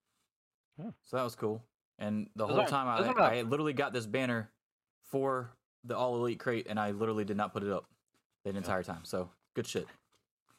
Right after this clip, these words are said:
Speaker 1: Those are not, um, those are not
Speaker 2: Way to be
Speaker 1: prints, are they?
Speaker 2: prepared.
Speaker 1: They're, like, straight up autographs?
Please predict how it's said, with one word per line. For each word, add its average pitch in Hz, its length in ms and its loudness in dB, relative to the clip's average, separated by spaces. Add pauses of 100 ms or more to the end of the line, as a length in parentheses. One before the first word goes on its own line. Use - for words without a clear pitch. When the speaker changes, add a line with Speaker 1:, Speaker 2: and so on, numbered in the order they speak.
(100)
Speaker 1:
Those 147 160 2
are 196 60 6
not, 139 300 6
um, 98 520 2 (120)
those 131 180 2
are - 20 0
not 127 120 4
Speaker 2:
Way 123 60 4
to 123 40 0
be 113 40 0
Speaker 1:
prints, 143 180 4
are - 20 -2 (100)
they? 110 60 4
Speaker 2:
prepared. 87 260 0
Speaker 1:
They're, 104 80 2
like, 101 160 4 (160)
straight 98 240 -2
up 98 160 2 (260)
autographs? 107 440 -2